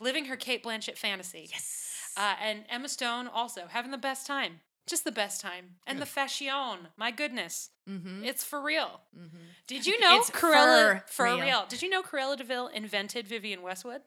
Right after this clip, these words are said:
Speaker 1: 'Cause I didn't.
Speaker 2: <laughs> Is that true?
Speaker 1: I mean,
Speaker 2: I mean,
Speaker 1: according
Speaker 2: it's a
Speaker 1: to this movie, it
Speaker 2: Yeah,
Speaker 1: is.
Speaker 2: I was gonna say, it's a fictional character,
Speaker 1: All right,
Speaker 2: Julie.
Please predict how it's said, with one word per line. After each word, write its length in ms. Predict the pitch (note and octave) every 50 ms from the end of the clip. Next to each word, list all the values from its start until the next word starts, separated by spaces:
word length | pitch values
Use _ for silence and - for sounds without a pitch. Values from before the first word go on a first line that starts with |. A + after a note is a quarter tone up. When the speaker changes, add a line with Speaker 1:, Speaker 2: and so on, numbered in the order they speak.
| _
Speaker 1:
'Cause 140 | - A#3 G3+
I 120 | A3+ C#4 F4
didn't. 380 | C4+ G3+ F#3 F#3+ A3 A#3+ - B3 - - - - - -
Speaker 2:
<laughs> 380 | - F4 - - - - - -
Is 100 | B3 -
that 160 | A#3 A#3 -
true? 220 | - A#3 A3+ A#3 - - _ _ _ _ _ _ _ _ B3+ - D4 -
Speaker 1:
I 100 | - B3
mean, 200 | G#3+ A3 G3+ F#3+ F#3 -
Speaker 2:
I 80 | -
mean, 80 | - -
Speaker 1:
according 260 | - C4+ B3 A#3+ B3+
Speaker 2:
it's 100 | B3 -
a 20 | B3
Speaker 1:
to 60 | A#3+
this 200 | A#3 A3 - A#3
movie, 280 | A3+ B3 D#4+ E4+ C#4+
it 100 | G#3+ G3
Speaker 2:
Yeah, 100 | F#3+ F3+
Speaker 1:
is. 60 | D3+ E3+
Speaker 2:
I 20 |
was 100 | F#3 F#3+
gonna 120 | F#3 G3 E3+
say, 220 | - - E3 D3+
it's 180 | D3 - E3 -
a 40 | F#3
fictional 360 | - A3 F#3 - F#3 D#3+ C#3
character, 360 | - - - A2 G#2+ - -
Speaker 1:
All 60 | D4+ D#4+
right, 160 | D#4 D4 C#4
Speaker 2:
Julie. 60 | -